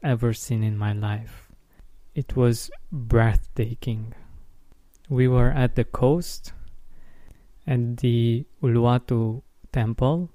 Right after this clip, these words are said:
overseeing the Indian Ocean. We were at the exact time of the day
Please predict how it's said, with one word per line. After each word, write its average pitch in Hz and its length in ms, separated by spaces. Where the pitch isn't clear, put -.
overseeing 127 720
the 127 180
Indian 123 420
Ocean. 123 640
We 139 160
were 131 320
at 135 240
the 127 200
exact 123 480
time 139 280
of 123 160
the 120 100
day 120 480